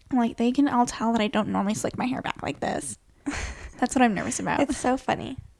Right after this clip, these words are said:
Speaker 2: Um, and then I also kind of have been wanting to get, like, a new pair of winter boots because the boots I currently have, I made a mistake, and I put the, like, toe warmers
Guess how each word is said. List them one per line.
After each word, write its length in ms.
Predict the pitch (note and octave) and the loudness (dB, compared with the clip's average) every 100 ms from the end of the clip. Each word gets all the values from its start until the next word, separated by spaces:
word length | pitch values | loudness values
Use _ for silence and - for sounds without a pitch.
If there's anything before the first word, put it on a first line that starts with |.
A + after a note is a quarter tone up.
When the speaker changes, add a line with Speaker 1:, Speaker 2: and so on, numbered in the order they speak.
| _ _ - - - - - - - | _ _ -20 -20 -20 -20 -20 -10 6
Speaker 2:
Um, 580 | A#3 A#3+ A#3 A3+ G#3+ - - - - - | 10 10 10 6 2 -4 -14 -20 -20 0
and 100 | A3+ | 6
then 100 | A3+ | 8
I 80 | G#3+ | 8
also 280 | G#3+ A#3 C#4 | 6 6 2
kind 320 | - A3+ G#3 | 2 0 2
of 80 | A3 | 2
have 120 | G#3+ | 2
been 200 | G3+ G3 | 2 4
wanting 240 | F#3+ F#3+ | 4 2
to 100 | G#3 | 0
get, 80 | G#3 | 0
like, 140 | G#3 G3+ | 0 -2
a 20 | |
new 140 | F#3+ | -2
pair 160 | G3+ G3 | 0 0
of 80 | G3 | 0
winter 240 | F#3 - | -4 -2
boots 260 | F#3 F#3 - | 0 0 -2
because 320 | G#3+ G#3 G#3+ | -4 -4 -4
the 320 | F#3 D#3+ - - | -2 0 0 0
boots 200 | B3 C4+ | -2 -2
I 60 | |
currently 400 | B3 - G#3 F#3+ | -2 -4 -2 -2
have, 400 | G#3 F3+ G3+ A#3 - - - - - - - - - | 0 0 0 -2 -14 -20 -20 -20 -20 -20 -20 -20 -2
I 100 | B3 | 2
made 120 | C#4 | 2
a 60 | C4+ | 0
mistake, 500 | A3 A3 F#3+ - - - | -2 -4 -4 -6 -8 -10
and 100 | - | -2
I 180 | G#2+ A#2+ | 0 0
put 480 | - G#3+ - - - _ _ _ - _ - - - | 2 2 2 -2 -14 _ _ _ -20 _ -20 -20 -6
the, 300 | G3+ G3 F#3 | -2 2 4
like, 300 | F3 - - | 2 -2 -6
toe 200 | - G#3+ | 0 2
warmers 520 | G#3 G#3 G#3+ A3 A3+ | 2 2 0 -2 -2